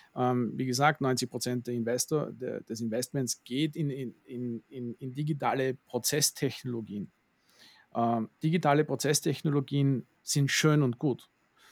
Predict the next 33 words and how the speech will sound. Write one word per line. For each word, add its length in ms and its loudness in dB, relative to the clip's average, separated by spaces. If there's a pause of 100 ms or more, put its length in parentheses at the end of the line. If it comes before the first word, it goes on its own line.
(380)
Aber 540 4
das 220 2
ist 180 4
nicht 180 2
das 120 0
Meisterstück, 680 -2
das 220 -4
ist 220 -4
die 120 -2
Hausübung, 720 -2
das 200 -6
ist 120 -8
die 100 2
Basis 540 2
für 240 -4
ein, 140 -2
eines 340 -4
Unternehmenserfolges. 1040 2 (260)
Das 180 2
erwartet 600 4
mein 560 4 (240)
Aktionär 600 2
von 160 4
mir, 180 6
dass 220 -2
ich 160 -4
meine 560 2 (720)
Prozesse 560 4
nicht 280 4
mehr 120 4
pa-, 360 0
papierbasiert 840 0
habe, 320 -8